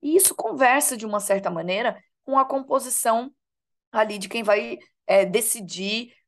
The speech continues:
é, as diretrizes políticas do país. Porque, assim, pensando bem na base do assunto mesmo, pautas feministas na China são consideradas pautas identitárias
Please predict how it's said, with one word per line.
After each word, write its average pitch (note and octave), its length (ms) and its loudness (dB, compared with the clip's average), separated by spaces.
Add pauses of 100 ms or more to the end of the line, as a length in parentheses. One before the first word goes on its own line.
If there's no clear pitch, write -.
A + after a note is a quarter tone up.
é, F3+ 840 6
as G3 200 4
diretrizes G#3+ 580 -4
políticas A3+ 500 -6
do A#3 100 -8
país. C4 440 2
Porque, - 280 -2
assim, A#3 340 -2 (400)
pensando C4 480 0
bem C4 220 0
na C4 160 2
base G3 500 2
do F#3+ 160 -8
assunto G3 460 -8
mesmo, F#3+ 540 -2 (360)
pautas D4 460 2
feministas A#3+ 760 -8
na E3 120 -12
China G3 520 -4 (240)
são - 240 0
consideradas A3+ 880 0 (160)
pautas A#3 420 4
identitárias G3 920 0